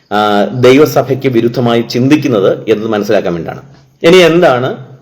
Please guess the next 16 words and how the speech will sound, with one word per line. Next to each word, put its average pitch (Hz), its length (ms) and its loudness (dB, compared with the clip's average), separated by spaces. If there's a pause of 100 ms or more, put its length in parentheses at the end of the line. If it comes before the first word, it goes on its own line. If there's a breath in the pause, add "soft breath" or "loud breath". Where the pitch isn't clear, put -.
(260)
ഈ 120 120 -2
ഓർഡർ, 156 480 4 (260)
ആ, 98 200 -10 (560)
സ്റ്റേറ്റ്, 120 400 0
ആ, 107 200 2
ഹൈക്കോടതി 139 500 0
എന്നുള്ള 117 220 0
ഓർഡർ, 98 340 0 (120)
അത് 107 120 -2
വ്യക്തമാക്കാം. 90 480 -6 (180)
ഇദ്ദേഹം 175 280 2
ഇത് 175 100 4
അഭിമാനത്തോടെ 170 640 2
ഇട്ടിരിക്കുന്ന 156 460 -2
ഭാഗം, 147 380 -2 (520 loud breath)
അതിനകത്തുനിന്ന്, 147 540 0